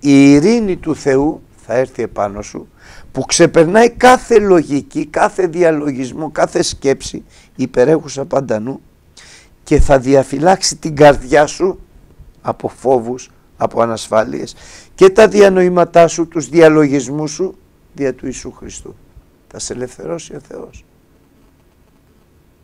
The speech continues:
Και αν από εδώ και πέρα στη ζωή σου αγωνίζεσαι να συλλογίζεσαι, οκτώ εδάφιο, όσα είναι αληθινά,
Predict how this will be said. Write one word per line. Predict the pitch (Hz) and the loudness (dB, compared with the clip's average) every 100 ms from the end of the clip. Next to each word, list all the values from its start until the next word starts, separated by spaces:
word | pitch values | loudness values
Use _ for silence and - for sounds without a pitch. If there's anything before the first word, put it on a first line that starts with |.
| _ | _
Και | - 127 | -2 2
αν | 139 208 233 | 4 4 2
από | 226 190 | -2 -2
εδώ | 185 190 | -2 -2
και | 185 165 | -4 -6
πέρα | - 175 160 | -2 0 0
στη | 147 - | -4 -10
ζωή | 135 113 123 147 | -10 -6 -4 -4
σου | 143 - 85 _ _ _ _ _ _ _ _ _ _ _ _ _ _ - - - _ _ _ _ _ | -6 -12 -20 _ _ _ _ _ _ _ _ _ _ _ _ _ _ -20 -20 -20 _ _ _ _ _
αγωνίζεσαι | - 139 123 143 165 226 175 202 - 180 | 4 6 6 2 2 -2 -2 -2 0 0
να | 165 170 | 4 2
συλλογίζεσαι, | 165 - 180 160 170 147 196 247 - 98 - - - _ _ _ _ _ _ _ _ _ _ _ _ _ _ _ _ | 2 -2 -4 0 0 0 -6 -8 -8 -10 -10 -10 -14 _ _ _ _ _ _ _ _ _ _ _ _ _ _ _ _
οκτώ | - 113 - | -8 -8 0
εδάφιο, | 165 131 110 104 - 85 - _ _ _ - - - | 0 2 -2 -2 -4 -14 -16 _ _ _ -20 -20 -2
όσα | 147 165 165 156 | 0 0 0 2
είναι | 165 160 147 | 0 0 -2
αληθινά, | 135 135 131 - 127 127 165 117 - | -4 -4 -10 -12 -14 -10 -10 -10 -16